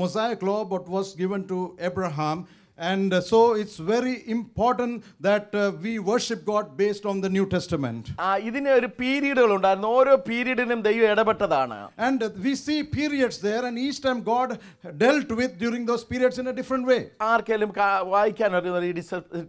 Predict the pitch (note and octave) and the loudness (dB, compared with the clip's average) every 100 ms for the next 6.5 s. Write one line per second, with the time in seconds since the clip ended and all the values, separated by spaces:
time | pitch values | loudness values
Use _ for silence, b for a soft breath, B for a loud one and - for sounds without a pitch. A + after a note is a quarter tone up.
0 | F3 F3+ - G3+ F#3+ F#3+ F#3 - E3+ D#3+ | -4 -4 -4 -8 -6 -6 -8 -8 -10 -4
1 | D#3 D#3 - - D3+ D3+ C#3+ D#3 E3 D#3 | -2 -2 -6 -2 0 0 0 -2 -2 -2
2 | D3 C#3 C#3 C3+ D3 C#3 C#3+ b - C#3 | -2 0 0 -4 -8 -8 -10 b -10 -4
3 | C3 A2+ - _ _ _ _ _ _ C#3 | -4 -6 -16 _ _ _ _ _ _ -6
4 | C#3 C3+ D3+ G#3+ A3+ _ _ _ _ _ | -4 -4 -6 -8 -14 _ _ _ _ _
5 | C#3 D3 D3+ - C#3+ D3+ - _ D3 C#3 | -12 -10 -10 -14 -18 -20 -20 _ -6 -6
6 | D3+ - C#3 D#3 | -10 -18 -20 -20